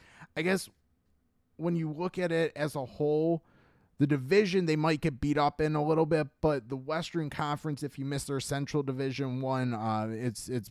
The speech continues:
been available for a little while now. Go back and listen to that. We, we not super high on a lot of those teams either. So the Western Conference as a whole, there might be an opportunity for some points.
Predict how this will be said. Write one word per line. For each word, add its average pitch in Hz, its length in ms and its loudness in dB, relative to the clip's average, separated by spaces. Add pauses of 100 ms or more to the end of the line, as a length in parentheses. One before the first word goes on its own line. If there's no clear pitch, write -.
(120)
been 127 140 4
available 123 420 0
for 120 200 -2
a 120 60 0
little 123 180 -2
while 123 300 -2
now. 123 260 0 (460)
Go 190 100 6
back 165 220 2
and 165 100 0
listen 160 300 -2
to 143 120 -8
that. 139 260 -2
We, 156 480 -6 (200)
we 165 360 -4
not 170 360 2
super 175 460 -8
high 185 360 -4
on 175 420 -2
a - 100 -8
lot 165 160 2
of 156 60 0
those 175 240 0
teams 165 280 -6
either. 185 280 0
So 160 360 0 (360)
the 139 140 -6
Western 202 360 0
Conference 170 440 -6
as 147 100 -4
a 131 60 -4
whole, 165 220 0
there 151 140 2
might 147 240 -2
be 147 140 -4
an 135 60 -6
opportunity 135 680 -6
for 139 200 -4
some 135 260 -2
points. 147 500 -6